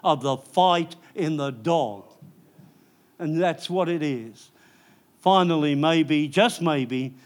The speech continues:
there's a hidden Benaiah outside, the, over there, over there, over there. Somewhere inside you, there's a hidden Benaiah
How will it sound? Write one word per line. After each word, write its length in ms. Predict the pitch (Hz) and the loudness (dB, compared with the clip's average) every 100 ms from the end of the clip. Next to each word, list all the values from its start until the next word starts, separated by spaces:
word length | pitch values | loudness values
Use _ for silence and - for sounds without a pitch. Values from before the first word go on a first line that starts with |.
| _ | _
there's 180 | 147 135 | -8 -4
a 60 | 147 | -2
hidden 360 | 160 180 180 | -2 -2 -2
Benaiah 520 | 143 165 151 147 135 - 165 | -4 -2 0 -2 -4 -6 0
outside, 680 | 156 160 - 170 151 143 | 0 0 -4 -2 -2 -2
the, 160 | 123 160 | -6 -4
over 340 | 165 175 165 156 | 0 2 0 -4
there, 340 | 139 127 120 - _ _ - | -6 -6 -10 -14 _ _ 2
over 320 | 180 214 208 | 4 4 0
there, 320 | 160 131 123 110 - | -2 -4 -8 -12 -4
over 300 | 170 175 165 | 0 0 -2
there. 320 | 147 123 123 - _ _ | -6 -8 -12 -20 _ _
Somewhere 640 | - 202 247 220 180 165 - | -2 2 2 2 0 -2 -2
inside 720 | 214 262 - 233 226 202 143 | 0 0 -2 -2 -2 -2 -2
you, 320 | 175 131 104 - - - | -2 -2 -4 -14 -18 -4
there's 220 | 180 147 | -4 -2
a 120 | 151 | -4
hidden 520 | 113 180 202 208 214 | -6 -4 -2 -2 -4
Benaiah 500 | 190 180 147 131 120 | -4 -4 -2 -4 -8